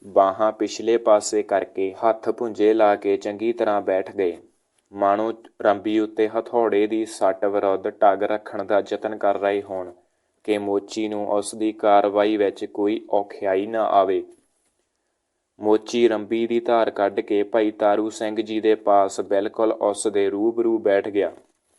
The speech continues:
ਮੱਥੇ ਉੱਤੇ ਵਾਲਾਂ ਦੀ ਪਾਲ ਤੋਂ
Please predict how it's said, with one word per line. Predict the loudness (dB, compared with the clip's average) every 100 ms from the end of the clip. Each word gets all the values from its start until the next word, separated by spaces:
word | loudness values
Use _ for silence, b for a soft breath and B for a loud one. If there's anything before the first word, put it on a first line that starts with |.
| _ _ _ _ _ _ _ _ _ -2
ਮੱਥੇ | -2 -2 -2 2
ਉੱਤੇ | 2 2 2 2
ਵਾਲਾਂ | 4 4 4 2 0
ਦੀ | -2
ਪਾਲ | -2 2 6 6 2
ਤੋਂ | -2 -6 -6